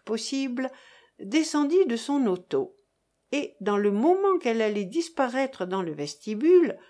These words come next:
s'arrêta, complètement médusée. Elle venait d'apercevoir monsieur Daumont courant à Gisèle et l'entraînant rapidement dans une conversation des plus animées. «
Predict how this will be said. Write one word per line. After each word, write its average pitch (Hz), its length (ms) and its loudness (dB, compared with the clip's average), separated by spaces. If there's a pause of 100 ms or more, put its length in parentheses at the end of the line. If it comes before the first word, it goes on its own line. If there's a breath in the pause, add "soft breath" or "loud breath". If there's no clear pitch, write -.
(180 loud breath)
s'arrêta, 156 720 -2 (320)
complètement 294 640 0
médusée. 208 760 -2 (800)
Elle 170 160 -2
venait 233 300 0
d'apercevoir 220 800 -4
monsieur 240 420 -4
Daumont 165 500 -2 (460 loud breath)
courant 330 480 2
à 294 100 0
Gisèle 160 600 -4 (280 loud breath)
et 214 120 4
l'entraînant 262 840 0
rapidement 208 880 -2 (300 loud breath)
dans 285 120 0
une 277 200 -2
conversation 233 680 -4
des 202 140 0
plus 240 320 -6
animées. « 160 540 -2